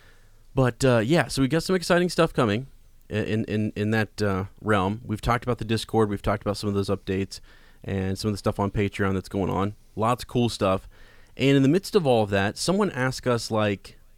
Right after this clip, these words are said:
now that the show's over and we've got a lot more people <laughs> listening, uh, f-, who are show watchers, who are now trying to pick up on the books, and this is a great time 'cause we're in Game of Thrones right at the end. Uh, we even had someone, I had three people reach out and say, "Can we just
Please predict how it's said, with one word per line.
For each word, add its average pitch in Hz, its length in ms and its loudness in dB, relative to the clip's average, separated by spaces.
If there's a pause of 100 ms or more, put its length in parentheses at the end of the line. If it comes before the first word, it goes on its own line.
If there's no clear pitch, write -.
(320)
now 123 240 2
that 165 80 -2
the 143 80 2
show's 127 400 2
over 117 240 2
and 120 80 0
we've 101 160 -2
got 113 120 2
a 110 40 0
lot 113 200 2
more 113 220 2
people 104 340 -2
<laughs> - 0 -
listening, 113 560 0 (460)
uh, 104 320 0
f-, - 240 -18
who 113 200 2
are 98 220 0 (360)
show 180 240 4
watchers, 143 600 2
who 113 100 0
are 107 80 2
now 117 220 0
trying 113 220 2
to 101 60 -2
pick 117 200 0
up 110 100 -4
on 101 100 0
the 98 80 -2
books, 113 360 2
and 131 60 4
this 135 100 0
is 107 80 -2
a 110 40 2
great 120 280 0
time 113 200 2
'cause 101 160 -4
we're 98 140 -2
in 117 200 2 (420)
Game 113 160 4
of 110 80 2
Thrones 110 240 0
right 117 140 4
at 113 60 -4
the 107 140 0
end. 113 220 2
Uh, 107 400 0
we 131 80 0
even 135 160 2
had 110 180 0
someone, 104 400 0 (240)
I 113 80 -4
had 117 220 0
three 165 220 0
people 160 260 0
reach 113 240 2
out 107 80 4
and 101 100 -2
say, 113 140 2
"Can 113 120 -2
we 135 120 4
just 143 220 0